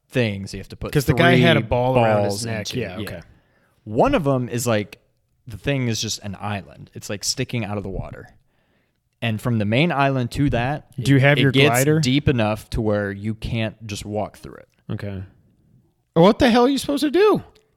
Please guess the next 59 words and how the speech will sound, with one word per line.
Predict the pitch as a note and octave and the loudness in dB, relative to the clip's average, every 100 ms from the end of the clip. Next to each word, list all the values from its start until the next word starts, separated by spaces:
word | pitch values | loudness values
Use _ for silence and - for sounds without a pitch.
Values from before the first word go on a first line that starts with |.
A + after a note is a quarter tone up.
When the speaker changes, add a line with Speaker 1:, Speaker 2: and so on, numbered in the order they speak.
| _ _ _ _ _ - | _ _ _ _ _ -4
Speaker 1:
But | B2+ A#2+ | 0 2
those | C#3+ E3+ | 4 2
balls | A2+ D3 C3 | 4 4 4
are | A2+ A2 | 2 -2
not | G#2+ B2 G#2 | 0 -2 -2
metal. | G#2+ G#2+ - - _ _ _ _ _ | -4 -4 -8 -18 _ _ _ _ _
So | - | 0
if | A2 | 2
it | C3+ - | 2 0
falls | - A#2+ C3 | 2 4 4
into | C#3 B2+ | 4 4
the | |
water, | A2+ A#2 A#2+ | 6 6 4
you're | G#2 A#2 D#3 | 2 4 4
not | C#3+ A#2 | 4 0
getting | C3 A2+ | 0 -2
it | F2+ | -4
back. | A#2 F2+ - | -6 -6 -8
You | A2+ | -4
can't | C3+ B2+ | -4 -4
just | A#2 | -4
magnesis | A#2 A2+ G#2+ A#2+ A#2+ A#2 - | -2 -2 -2 -6 -6 -10 -10
it | - C3+ | -6 0
back | C#3 E3 | 4 4
Speaker 2:
Right. | D#3 | 6
Speaker 1:
out. | A#2 G#2 E2 - _ _ _ - | 4 2 -4 -14 _ _ _ -6
So | - A#2 | 0 0
I | - C#3 | 4 4
had | C#3+ B2+ | 4 2
to, | A2 G#2 | 0 -2
like, | G2+ F2+ - _ _ _ _ | -4 -10 -16 _ _ _ _
I | A#2+ | -8
d- | C3+ D#3 | -4 -2
Speaker 2:
Is | C3+ | 4
there | E3 D3+ | 4 4
a | |
raft | A#2 A2 C#3 - | 0 0 -2 -2
somewhere? | - F3+ A3+ A#3 B3 F#3+ _ _ _ _ _ _ _ _ _ _ _ _ _ - | -2 0 0 -2 -2 -6 _ _ _ _ _ _ _ _ _ _ _ _ _ -6
Speaker 1:
Oh, | A2 G#2+ G#2 | -2 -2 -2
there | A#2 | -2
might | A#2+ B2+ A2+ | -2 -2 -2
have | - | -6
been. | D#2 - E2+ _ | -10 -16 -18 _
Speaker 2:
You | B2+ B2 | -2 0
could | B2 | 2
pick | C3+ | 4
Speaker 1:
But | C3 | 4
Speaker 2:
it | |
up | |
and | B2 | 6
Speaker 1:
I | C#3+ | 4
Speaker 2:
put | - | 4
it | |
Speaker 1:
just | B2 B2+ | 2 4
Speaker 2:
on | |
there? | C3 B2 A#2 | 6 6 4
Speaker 1:
did | B2 G2+ - | 2 0 -2
the | A2+ G2+ | 0 0
Cryonis. | F#2+ - G#2+ F#2+ C3 D3+ D3+ - - - | -2 -4 -2 4 4 6 4 2 -2 -6